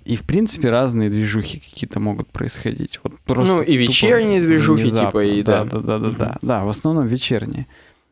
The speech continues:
Speaker 1: То есть, э, челлендж именно каждый раз ложиться для, для меня. Вставать,
Speaker 2: То есть
Speaker 1: ну,
Speaker 2: бросить всё и лечь.
Speaker 1: Да,
Speaker 2: Вот это
Speaker 1: да,
Speaker 2: самое
Speaker 1: да.
Speaker 2: главное.
Speaker 1: Ну вот, например, мы сегодня пишем подкаст.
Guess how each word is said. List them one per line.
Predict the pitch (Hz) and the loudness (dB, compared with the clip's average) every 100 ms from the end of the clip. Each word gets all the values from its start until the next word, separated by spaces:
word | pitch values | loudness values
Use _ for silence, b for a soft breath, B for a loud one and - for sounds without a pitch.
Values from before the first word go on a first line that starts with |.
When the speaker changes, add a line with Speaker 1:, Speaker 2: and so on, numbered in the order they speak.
| _ | _
Speaker 1:
То | 131 | -2
есть, | 131 - - | -2 -4 -2
э, | 135 120 107 - | 0 2 -2 -2
челлендж | - 165 220 190 - - | -2 0 0 0 -2 -2
именно | 131 160 131 | 0 0 0
каждый | - 123 123 | 0 -2 0
раз | 127 143 - | 0 0 -2
ложиться | 110 104 117 110 - 113 113 _ - | -2 0 -2 -2 -6 -6 -12 _ -10
для, | 113 113 | -6 -4
для | 120 123 | -2 0
меня. | 123 117 104 95 - _ _ _ _ _ _ | 2 2 0 -2 -8 _ _ _ _ _ _
Вставать, | - 113 110 156 226 | -4 -2 0 0 2
Speaker 2:
То | |
есть | 131 | 0
Speaker 1:
ну, | - 135 | 4 4
Speaker 2:
бросить | 190 - 127 | 4 2 -2
всё | - 165 208 | 0 2 2
и | - 143 | 2 0
лечь. | 120 90 - - - - | 2 0 -2 -10 -12 -6
Speaker 1:
Да, | 104 104 92 | -2 0 -2
Speaker 2:
Вот | 101 | -4
это | |
Speaker 1:
да, | 98 | -4
Speaker 2:
самое | - 98 87 | -2 -2 -4
Speaker 1:
да. | 101 | -4
Speaker 2:
главное. | 101 90 156 - _ _ _ _ _ - | -6 -8 -14 -20 _ _ _ _ _ -6
Speaker 1:
Ну | 135 131 | 0 0
вот, | 143 147 | 0 0
например, | 131 131 113 104 | 0 0 2 0
мы | 110 | 0
сегодня | - 120 110 | 0 -2 -2
пишем | 107 120 123 | -4 -4 -4
подкаст. | 110 - - - - | -4 -6 -4 -6 -6